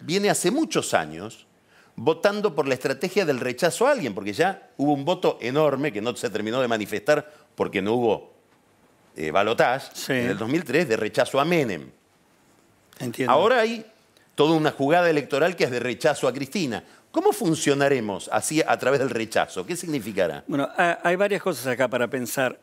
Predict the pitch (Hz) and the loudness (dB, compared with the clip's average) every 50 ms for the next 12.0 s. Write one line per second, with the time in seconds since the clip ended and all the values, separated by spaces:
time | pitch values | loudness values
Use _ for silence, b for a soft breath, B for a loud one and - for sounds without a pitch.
0 | _ _ - 160 156 151 - 165 147 - 208 220 240 254 269 - - - - - | _ _ 0 0 0 2 0 -2 0 2 2 2 2 0 -2 -4 -6 -12 -10 -8
1 | - - - 156 151 143 135 131 131 127 127 127 - - _ - - - 135 127 | -4 0 2 4 4 4 4 2 2 2 0 -2 -4 -8 _ -6 0 2 2 4
2 | 123 120 117 113 117 - - _ - - - 453 349 247 233 - 311 269 277 262 | 4 2 2 0 -2 -4 -6 _ -16 -16 -8 -2 -2 -2 0 2 0 2 2 2
3 | 226 220 226 220 208 190 202 220 214 196 190 208 202 196 185 170 156 - 196 190 | 2 2 2 2 0 0 2 2 0 0 0 0 0 0 0 -2 0 0 0 0
4 | 190 185 175 165 160 - - 151 127 - 151 147 135 131 123 117 113 113 117 - | 0 0 0 -2 -2 -2 -2 -4 -4 -2 -4 -2 -2 0 -2 -2 -2 -4 -4 -4
5 | 156 156 151 - 147 139 135 - - - 143 - - 160 151 151 151 147 139 - | -4 -4 -2 0 0 0 0 -2 -6 -10 -6 -2 0 0 2 2 2 0 0 -2
6 | 185 185 185 170 - - 131 - 156 135 135 135 139 156 151 156 160 165 160 143 | -2 -2 -2 -2 -4 -4 0 0 2 2 2 0 0 0 0 2 2 2 0 -2
7 | - 139 123 147 147 156 165 180 160 143 135 127 139 139 139 135 131 120 - 147 | -2 -2 -2 0 0 0 2 0 0 2 2 2 2 2 2 0 -2 0 0 -2
8 | 143 139 - - 127 123 123 117 113 110 107 117 113 - B B B B B - | -2 -2 -4 -4 -2 0 2 2 2 2 0 -2 -6 -8 B B B B B -2
9 | - 302 392 - - 220 175 170 190 - - 185 156 131 135 123 120 117 117 - | -2 -2 0 2 0 0 0 -2 -4 -4 -2 -2 0 0 0 0 0 -2 -6 -8
10 | - 131 120 123 120 - - 120 113 - - 123 117 117 117 120 123 131 135 131 | -6 -6 -6 -6 -6 -6 -6 -6 -6 -4 -2 0 2 2 2 2 2 0 0 0
11 | 127 123 117 117 117 - - - - - 117 - - 120 117 117 113 110 - | -2 -2 -4 -6 -8 -10 -12 -10 -8 -8 -8 -6 -6 -6 -6 -6 -8 -8 -10